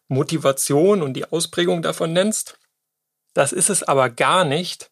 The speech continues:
Worauf ich mich hier beziehe, ist ein Modell aus der Motivpotenzialanalyse,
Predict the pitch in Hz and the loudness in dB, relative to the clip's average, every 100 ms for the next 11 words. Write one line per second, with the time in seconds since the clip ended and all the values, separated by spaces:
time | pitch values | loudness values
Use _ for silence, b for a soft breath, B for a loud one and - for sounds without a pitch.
0 | _ 151 139 165 175 156 156 - 139 135 | _ 0 2 2 0 -2 -2 0 -2 -2
1 | - - 208 220 - 165 147 - - 127 | -4 -2 2 2 0 -2 -2 -4 -2 -2
2 | 123 - 123 120 107 156 202 196 151 139 | -2 -2 0 0 4 4 4 4 2 0
3 | - 139 123 123 - 185 170 - 135 135 | 0 0 0 -2 -4 -6 -6 -8 -8 -6
4 | 120 - 147 180 185 180 185 180 185 190 | -6 -4 0 2 2 2 2 0 -4 0
5 | 220 | 0